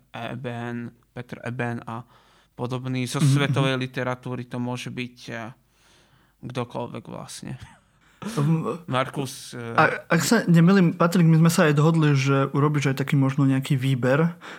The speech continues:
Speaker 2: pre našich poslucháčov, aj z, možno z tých súčasných skladateľov, ktorí robia vážnu hudbu, že by si mohli naši poslucháči aj rozšíriť, eh, obzory.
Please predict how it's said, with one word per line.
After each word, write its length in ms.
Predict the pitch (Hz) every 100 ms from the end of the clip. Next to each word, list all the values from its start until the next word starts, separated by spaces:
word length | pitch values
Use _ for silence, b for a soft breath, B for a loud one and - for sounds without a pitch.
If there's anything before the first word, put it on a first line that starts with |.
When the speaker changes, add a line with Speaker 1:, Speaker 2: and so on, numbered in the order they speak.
| B
Speaker 2:
pre 140 | - 127
našich 400 | 131 135 147 -
poslucháčov, 800 | 143 143 139 131 - 143 143 139
aj 160 | 131 131 135
z, 40 | -
možno 320 | 127 135 131
z 240 | 131 -
tých 160 | 139 -
súčasných 800 | - - 139 147 139 147 135 - _ 131 117
skladateľov, 960 | - - 135 131 135 143 127 127 139 151
ktorí 260 | - 131 135
robia 320 | 131 139 139
vážnu 400 | 127 139 139 139
hudbu, 240 | 139 135 135
že 140 | 131
by 80 | 120
si 180 | - 127 b b _
mohli 480 | 135 143 139 139 139
naši 400 | 131 139 143 135
poslucháči 720 | - 139 - 135 135 139 143
aj 160 | 135 135
rozšíriť, 440 | 135 160 147 139 -
eh, 160 | 139 135 B B B B B B _
obzory. 720 | - 139 143 147 139 151 180